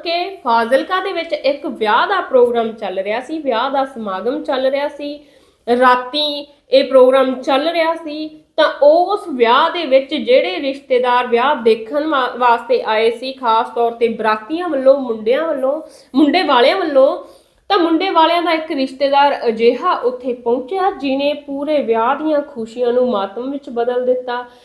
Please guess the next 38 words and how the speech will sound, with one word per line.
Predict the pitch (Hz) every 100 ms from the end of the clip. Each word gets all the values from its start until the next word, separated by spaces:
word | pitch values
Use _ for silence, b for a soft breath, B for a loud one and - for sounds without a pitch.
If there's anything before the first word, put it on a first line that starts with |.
| b _
ਉਹਨਾਂ | 262 277 320 320
ਦੇ | 294
ਪਰਿਵਾਰ | 285 247 247 233 233
ਵਿੱਚ | 233 226 233
ਲੜਾਈ | 240 214 220 214 226
ਝਗੜਾ | - 254 208
ਪਵਾ | 208 302 277
ਦਿੱਤਾ, | 254 247 254
ਬਖੇੜਾ | 240 233 233 214 294
ਖੜਾ | 302 277
ਕਰ | 277 254 233
ਦਿੱਤਾ, | 233 233
ਕਿਉਂਕਿ | 269 269 262
ਜਿਹੜਾ | 240 254
ਮੁੰਡਾ | 240 208 214 269
ਸੀਗਾ | 311 285 269 269 285 B B B B _
ਉਹ | 285 370 339 285
ਆ, | 277
ਪਹਿਲਾਂ | - 294 349 403
ਉਹ | 311 320
ਮੁੰਡੇ | 302 269 247 262
ਦੀ | 285
ਲੜਾਈ | 285 233 233 233 254 226
ਆਰਕੈਸਟਰਾ | 220 214 220 208 208 - 247
ਵਾਲਿਆਂ | 269 269 277 285
ਦੇ | 294
ਨਾਲ | 294 277
ਹੁੰਦੀ | 302 294 262 269 285
ਆ, | 285 285 B _
ਉਹਨਾਂ | 269 302 330
ਨੂੰ | 311
ਤੰਗ | - 285 302
ਪਰੇਸ਼ਾਨ | 349 349 359 349 320 277 285
ਕਰਦਾ। | 269 262 262 269
ਤਾਂ | 269 285 294
ਜਦੋਂ | 277 254 269
ਪਰਿਵਾਰਕ | 285 277 262 247 247 262 285
ਮੈਂਬਰ | 262 240 240 240